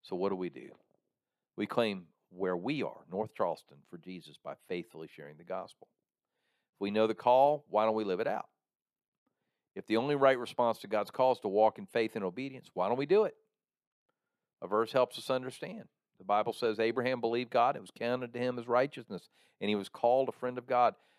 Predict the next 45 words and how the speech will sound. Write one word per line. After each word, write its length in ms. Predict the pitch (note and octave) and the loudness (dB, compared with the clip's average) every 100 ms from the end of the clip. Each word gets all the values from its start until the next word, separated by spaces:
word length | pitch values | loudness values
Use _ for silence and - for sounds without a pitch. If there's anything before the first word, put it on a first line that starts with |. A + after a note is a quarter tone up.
| _ | _
You 80 | - | -14
see, 220 | - C#3+ | -4 -2
there 180 | C3+ C3+ | 4 4
was 140 | B2 A2+ | 4 0
a, 80 | |
that's 320 | E2 G#2+ G2 - | -4 -4 -6 -4
James 320 | A2+ A2 - - | -4 -4 -6 -4
two 140 | B2 | -4
twenty-three, 500 | - A2+ G#2 - G2 | -4 -6 -6 -4 -4
by 180 | F2+ E2+ | 0 0
the 80 | E2+ | 0
way. 140 | F2+ - _ _ | -4 -6 _ _
There's 160 | G#2+ G#2 | 0 2
a 60 | |
lack 320 | G#2+ B2+ D3 C3 | 4 6 4 2
of 80 | |
intimacy 400 | C3 C3+ B2+ - | 0 0 -4 -6
with 180 | G#2+ G2+ | -4 0
God. 300 | A#2 G#2 F2 - - | 4 4 4 -4 -10
You're 100 | A2+ | 4
not 160 | C#3 | 6
gonna 140 | D3+ B2 | 6 4
walk 300 | G#2+ C3 - | 6 4 4
by 140 | A#2 | 0
faith 260 | - A#2 G2+ | 4 2 2
if 100 | - | -4
you 80 | G#2 | -6
don't 240 | G2+ F#2 | -4 -2
know 120 | G2+ | -4
the 80 | G2 | -4
God 200 | F#2+ F2+ | -4 -6
who 40 | |
calls 280 | E2+ D2 D#2 | -6 -10 -12
you 60 | D2+ | -18
to 60 | - - | -20 -20
faith. 180 | G1+ _ _ _ _ _ _ _ _ _ _ - | -20 _ _ _ _ _ _ _ _ _ _ -12
And 100 | A2+ | -4
then 160 | B2 C3+ | -2 -2
what 120 | G3 | -2
about 240 | A3 G#3 | -2 -4
ex-, 220 | C3 - - _ - | -6 -14 -20 _ -12
exchange 800 | G#2+ - - D#3 D#3+ C#3 B2 - _ _ _ | -12 -12 -6 -2 -2 -4 -8 -16 _ _ _
complacency 800 | - G#2+ - C#3+ C#3 - G#2+ A#2 | -8 -6 2 4 4 -2 -10 -10
for 180 | G#2 G2+ | -8 -10
communion. 540 | - G2 A2+ A2+ D#2+ | -10 -10 -10 -10 -12